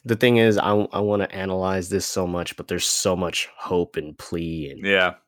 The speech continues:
Speaker 1: and, and want that I can't even rationally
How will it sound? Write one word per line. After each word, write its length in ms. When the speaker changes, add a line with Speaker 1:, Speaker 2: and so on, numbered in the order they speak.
Speaker 1:
and, 300
and 180
want 680
that 340
I 100
can't 260
even 340
rationally 920